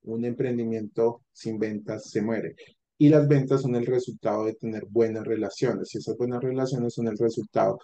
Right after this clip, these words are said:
de trabajar en quién eres, ¿sí? Eh, en estos días hablaba <laughs> con un amigo y me decía, y, y haciéndole como el boom en la canción de Shakira de "Las mujeres facturan, la amabilidad factura".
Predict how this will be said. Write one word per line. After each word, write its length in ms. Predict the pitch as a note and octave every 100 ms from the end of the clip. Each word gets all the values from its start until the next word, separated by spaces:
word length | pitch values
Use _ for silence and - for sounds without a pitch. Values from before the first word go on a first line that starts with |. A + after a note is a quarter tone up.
| _
de 140 | - A2+
trabajar 800 | - G#2+ F#2+ F#2 - C3 D#3+ D3+
en 180 | B2 A#2
quién 340 | - - G2+ G#2+
eres, 460 | A2 F#2 - - _
¿sí? 340 | - G#2+ B2+ C#3+ - _ _
Eh, 380 | - G#2+ G#2 G2+ -
en 160 | A#2
estos 220 | B2 -
días 240 | C#3 C#3+ C#3+
hablaba 260 | A#2+ A#2
<laughs> 140 | - -
con 140 | D3
un 100 | A#2+
amigo 320 | A#2 B2+ A#2+
y 60 | B2
me 140 | A#2+
decía, 300 | A2 - A#2+ - _ _ - A#2+ - - _
y, 400 | - A#2 A2+ A#2
y 40 | A2+
haciéndole 540 | G#2+ - G#2+ A#2 B2+
como 260 | - A2 G#2+
el 80 | G#2
boom 320 | A2 A#2+ A#2
en 100 | A#2+
la 120 | A#2
canción 400 | A2 G#2 A2+ G#2+
de 100 | A2
Shakira 520 | - A#2 - G#2+ A2
de 240 | A2+ G#2 - _ _ _
"Las 220 | A2+ A2
mujeres 420 | A#2 G#2+ A#2+ C3 -
facturan, 480 | A#2 - A2 A#2+ B2+ _ -
la 400 | A#2 A#2+ A#2 -
amabilidad 960 | B2+ B2+ B2+ B2 A2+ A2+ A2 A2 A2 A2
factura". 460 | A2+ G2+ - F#2+